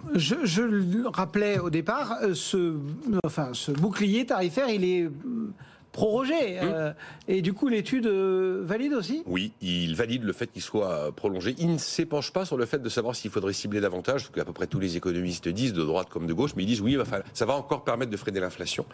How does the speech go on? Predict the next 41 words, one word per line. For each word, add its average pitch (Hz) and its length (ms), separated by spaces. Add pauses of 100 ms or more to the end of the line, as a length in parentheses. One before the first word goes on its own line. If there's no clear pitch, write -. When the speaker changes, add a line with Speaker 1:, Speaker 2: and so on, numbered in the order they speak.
(460)
Speaker 2:
Euh, 90 100
ça - 180
va 104 160
encore 104 320
permettre 135 280
de 110 80
préserver 143 580
un 127 60
peu 131 80
de - 80
croissance. » 123 440
Alors, 85 160
un 175 120
petit 202 160
peu 170 100
moins 135 200
en 80 40
deux 85 80
mille 85 160
vingt-trois, 80 360
hein, 85 40
qu'en 80 140
deux 78 100
mille 80 180
vingt, 80 240 (140)
vingt-deux. 87 460 (300)
En - 20
fait, 175 180
l'idée 151 300
générale 123 460
qu'il 95 160
faut, 104 280
euh, 76 240
qu'il - 120
faut 110 100
avoir 107 160
en 95 80
tête, 165 180
c'est - 160
que, 131 220 (380)
euh, 85 340